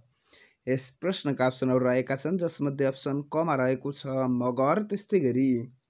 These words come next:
अप्सन खमा रहेको छ तामाङ, त्यस्तै गरी अप्सन गमा रहेको छ गुरुङ, त्यस्तै गरी अप्सन घमा रहेको छ शेर्पा। यस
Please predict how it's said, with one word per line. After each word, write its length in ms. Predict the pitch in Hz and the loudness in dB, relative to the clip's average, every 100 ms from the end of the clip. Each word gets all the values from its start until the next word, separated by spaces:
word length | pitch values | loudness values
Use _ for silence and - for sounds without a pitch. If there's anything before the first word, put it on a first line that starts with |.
| _ _ - _ - | _ _ -20 _ -6
अप्सन 440 | 147 - 180 214 214 | -6 -2 0 0 0
खमा 300 | 190 190 160 | 0 2 4
रहेको 340 | 131 131 143 | 2 2 -2
छ 340 | 135 135 135 135 - | -4 -2 -2 -2 -2
तामाङ, 480 | 135 131 131 151 214 214 | -2 0 0 0 0 -2
त्यस्तै 300 | 208 - 196 | -6 -2 0
गरी 340 | 131 127 143 131 120 - _ _ _ _ _ _ | 0 2 4 2 -2 -12 _ _ _ _ _ _
अप्सन 460 | - 135 - 175 196 196 160 | -8 -8 -4 0 2 2 2
गमा 240 | 185 180 | 2 2
रहेको 380 | 127 127 - 143 | 2 0 0 -6
छ 320 | - 135 135 143 139 | -2 0 2 2 -2
गुरुङ, 420 | 143 139 151 202 226 | -4 0 0 0 -2
त्यस्तै 400 | 196 196 185 147 | -4 -2 2 2
गरी 320 | 123 127 131 123 - _ _ _ _ _ - | 2 2 2 2 -2 _ _ _ _ _ -8
अप्सन 500 | 135 - 165 202 208 | -8 -4 0 2 2
घमा 320 | 131 143 170 131 | 0 0 0 2
रहेको 380 | 123 123 123 | 0 0 -4
छ 340 | 123 - 123 147 | -8 -4 -2 -2
शेर्पा। 500 | - 143 123 110 120 131 139 120 120 _ _ _ _ - _ _ - | 0 0 0 -2 0 2 2 0 -6 _ _ _ _ -20 _ _ -4
यस 180 | 127 | -4